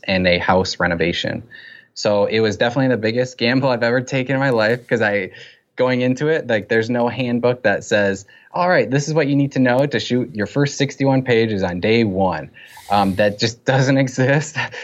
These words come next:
So we went in, um, feeling like, A, I hope this works, and B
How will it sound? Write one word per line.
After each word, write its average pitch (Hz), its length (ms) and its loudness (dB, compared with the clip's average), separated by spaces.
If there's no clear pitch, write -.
So 123 460 2
we 120 240 -2
went 131 260 0
in, 120 540 0
um, 104 560 -2
feeling 127 320 2
like, 98 380 0
A, 127 480 2
I 117 140 2
hope 131 340 -2
this - 300 -4
works, 98 640 -2
and 110 320 -2
B 135 420 0